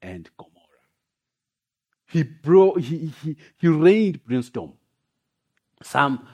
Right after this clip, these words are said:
in the current language, they call it sulfur. So if you look at sulfur, if you, if sulfur burns, although it doesn't burn like fuel, kind of like a petrol or what,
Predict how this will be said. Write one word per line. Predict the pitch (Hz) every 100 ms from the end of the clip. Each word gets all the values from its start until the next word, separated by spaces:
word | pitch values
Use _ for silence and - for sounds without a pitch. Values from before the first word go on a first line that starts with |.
| -
in | 123
the | 117
current | 117 170 165 123
language, | 131 120 117 110
they | 120 113
call | - 156
it | 120
sulfur. | - 156 143 - - _ _ _ _ _ _
So | - 160
if | 139
you | 160
look | 220 254
at | 208
sulfur, | - 175 160 156 127 - - _
if | 143 127 147
you, | 156 - 202 -
if |
sulfur | - 208 233 226 214 151
burns, | 151 139 113
although | 190 175 147 226 208
it | 160
doesn't | 175 180 156 147
burn | - 139 156 131
like | 120 -
fuel, | - 185 147 135 127 - -
kind | 151 139
of | 117
like | 127 117 -
a | 131 113 107
petrol | - 151 - 131 117
or | 101 101
what, | 113 98